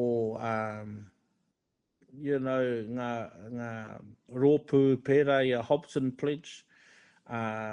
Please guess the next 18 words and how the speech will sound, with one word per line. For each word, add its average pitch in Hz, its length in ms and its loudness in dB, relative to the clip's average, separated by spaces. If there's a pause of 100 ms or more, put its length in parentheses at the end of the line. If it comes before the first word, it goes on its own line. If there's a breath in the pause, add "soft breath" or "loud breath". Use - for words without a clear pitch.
(260)
whāki 139 400 2
atu 135 320 0
tā 123 160 2
rātou 131 400 2
whakaro 135 640 2
ki 120 180 -8
te 127 160 2
ao, 131 320 4
ki 120 160 -4
runga 127 280 -2
i 120 120 -2
te 107 140 -2
pukumata, 131 800 -4
taika 123 420 -4
ki 131 200 -10
te, 120 100 -4
te 117 140 -8
kāwana, 127 640 0